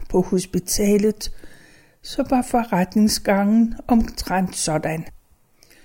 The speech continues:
Først så skulle man sikre sig. Drejede det sig virkelig om en sabotør? Og så skulle man hurtigt og diskret fra hospitalets indgang og hen til behandlingsstedet.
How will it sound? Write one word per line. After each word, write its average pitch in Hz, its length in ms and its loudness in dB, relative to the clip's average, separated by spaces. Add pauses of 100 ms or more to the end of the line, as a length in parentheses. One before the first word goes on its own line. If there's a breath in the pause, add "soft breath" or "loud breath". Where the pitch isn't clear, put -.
(160 soft breath)
Først 233 560 0 (160)
så - 180 -2
skulle 196 260 0
man 175 100 0
sikre - 520 0
sig. 165 460 0 (720 soft breath)
Drejede 196 400 4
det 208 120 4
sig 175 360 4
virkelig 226 540 2
om 214 260 2
en 226 160 4
sabotør? 160 960 -2 (880)
Og 143 120 -4
så 240 320 2
skulle - 340 0
man 202 160 4
hurtigt 269 640 -2
og 165 200 -2
diskret 233 640 -2 (520 soft breath)
fra 180 140 -2
hospitalets 196 1040 0
indgang 247 520 2 (460 soft breath)
og 214 140 0
hen 226 260 2
til - 180 0
behandlingsstedet. 190 1300 2